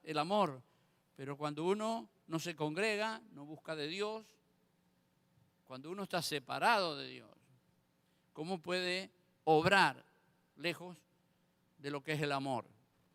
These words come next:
Cuando nosotros venimos acá a la casa de Dios y hay diferencias en nuestro matrimonio, porque todo lo que Dios edifica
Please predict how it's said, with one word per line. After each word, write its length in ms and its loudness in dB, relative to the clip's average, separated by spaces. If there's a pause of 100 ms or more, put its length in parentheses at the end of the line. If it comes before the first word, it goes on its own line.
(1400)
Cuando 280 -6
nosotros 760 4 (220)
venimos 400 2
acá 280 6
a 40 4
la 160 4
casa 240 -2
de 160 -2
Dios 360 -4 (380)
y 60 -8
hay 100 2
diferencias 640 -2
en 60 -4
nuestro 240 -8
matrimonio, 720 -6 (1200)
porque 640 -4 (1040)
todo 320 6
lo 160 0
que 100 -6
Dios 240 -2
edifica 600 -2